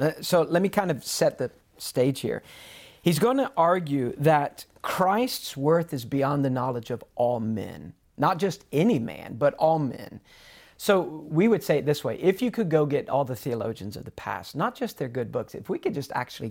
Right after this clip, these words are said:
get them <laughs> back, and we could gather them in a building, and we could devote a lifetime, say, to studying some aspect of Christ's worth, just one. We don't even say we're gonna study all of Christ, but just one aspect of the God-man.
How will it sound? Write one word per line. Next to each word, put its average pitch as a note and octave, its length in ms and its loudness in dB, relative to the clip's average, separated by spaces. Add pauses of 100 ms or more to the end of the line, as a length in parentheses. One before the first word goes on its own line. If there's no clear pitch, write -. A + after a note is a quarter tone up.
(120)
get A#2+ 240 -4
them G#2+ 280 -8
<laughs> - 40 -18
back, - 540 -8 (500)
and F3 160 2
we A3 80 4
could G3 200 2
gather D#3 280 4
them C#3 180 4
in B2+ 120 2
a A#2 40 -2
building, A2+ 680 -2
and B2+ 340 -2
we D3+ 220 4
could D3 160 0
devote C#3+ 260 4
a C3+ 60 2
lifetime, C3 920 -2 (440)
say, C#3 640 2
to D3+ 140 -4
studying C#3 480 0
some C3 340 -6
aspect - 540 -12
of - 100 -18
Christ's - 440 -14
worth, - 260 -12 (100)
just - 280 -12
one. - 300 -10 (400)
We D#3+ 420 -4
don't E3 200 2
even D3 340 0 (380)
say C#3+ 300 0
we're C3+ 100 0
gonna B2+ 160 -2
study B2+ 300 -2
all A#2+ 320 -2
of A2+ 100 -8
Christ, G#2 300 -8
but B2 100 -14
just C#3+ 180 -10
one D#3 480 0
aspect C3+ 540 -6
of - 80 -8
the C#3 100 -6
God-man. - 880 -8